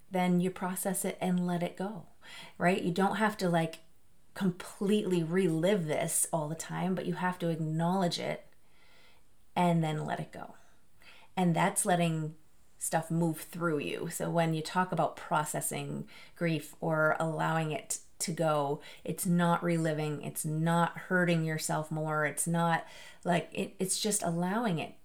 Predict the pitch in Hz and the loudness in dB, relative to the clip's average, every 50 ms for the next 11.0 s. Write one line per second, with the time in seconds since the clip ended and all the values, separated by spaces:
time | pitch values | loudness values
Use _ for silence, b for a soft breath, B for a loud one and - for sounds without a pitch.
0 | - - - 175 175 - - - 185 165 - - - - 202 190 190 196 208 220 | -8 -2 0 0 0 -2 -4 -6 -6 -6 -6 -6 -6 -4 -2 -2 0 2 2 2
1 | 240 247 233 190 202 208 208 208 175 - - - - 208 196 214 220 - 139 113 | 2 2 2 2 2 2 2 2 2 2 2 2 0 0 -4 -4 -2 -2 -2 -2
2 | - - - - - - - 185 - - - 202 220 233 226 175 156 139 147 160 | -2 -4 -8 -16 -12 -8 -6 -6 -6 -4 -2 0 2 2 2 2 2 0 0 0
3 | 175 202 196 160 117 - - 156 156 - 170 170 190 196 185 170 - 165 147 156 | 2 2 2 2 2 0 -2 -6 -2 2 2 4 4 4 2 2 0 0 0 0
4 | 160 151 156 151 147 143 139 139 156 160 165 170 165 160 156 147 147 - - 156 | 0 0 0 0 0 -2 -2 -2 0 2 2 2 2 2 2 0 0 -2 -2 -2
5 | 151 147 147 147 147 143 139 131 139 156 B B B B B B 170 170 165 175 | -2 -2 -2 -2 -2 -2 -4 -4 -6 -8 B B B B B B -2 0 0 0
6 | 165 - - - 170 175 175 165 170 170 - - - 165 160 143 - - - - | -2 -2 0 2 4 4 4 4 2 0 -2 0 2 4 4 4 4 2 -4 -6
7 | B B B B B - 175 175 170 170 165 156 156 151 151 - - 160 156 - | B B B B B 2 2 4 4 4 4 4 4 2 2 2 2 0 0 0
8 | - - - - - - - - - - - - - - 180 170 170 160 156 151 | 2 0 0 0 0 -4 -14 -20 -20 -14 -6 -2 0 2 2 2 2 0 -2 -2
9 | 151 151 151 147 143 135 - - - 170 165 151 143 - - 151 147 - 175 170 | 0 2 4 4 4 4 4 2 0 -2 -2 -2 -2 -4 -6 -6 -6 -6 -4 -4
10 | 165 - 160 151 143 135 131 123 139 - - 170 190 220 208 147 117 92 104 170 | -4 -4 -4 -4 -2 -2 -4 -6 -6 -2 0 2 2 2 2 0 0 -2 -4 -6